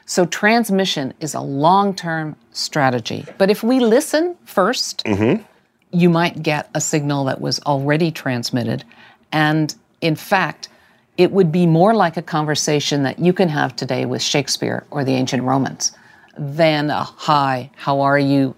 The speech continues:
Speaker 1: I'm fine." Yes, a real slow two-way conversation.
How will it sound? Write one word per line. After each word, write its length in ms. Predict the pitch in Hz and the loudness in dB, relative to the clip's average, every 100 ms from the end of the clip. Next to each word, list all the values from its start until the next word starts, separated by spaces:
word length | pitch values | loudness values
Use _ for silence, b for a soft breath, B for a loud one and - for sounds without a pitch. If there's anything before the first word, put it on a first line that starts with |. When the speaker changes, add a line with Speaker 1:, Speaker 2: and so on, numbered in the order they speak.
| - | -4
Speaker 1:
I'm 240 | 127 131 | 0 0
fine." 600 | - - 131 127 131 131 - | -2 0 2 2 0 -2 -4
Yes, 280 | 143 120 - | -4 -4 -4
a 120 | 143 | -4
real 260 | 135 143 | 0 2
slow 600 | 139 - 165 147 143 147 147 B B B - | 0 -2 0 2 2 -2 -6 B B B -2
two-way 360 | 202 180 175 | 2 4 4
conversation. 720 | 170 190 175 185 190 190 214 | 4 0 0 -2 -4 -4 -6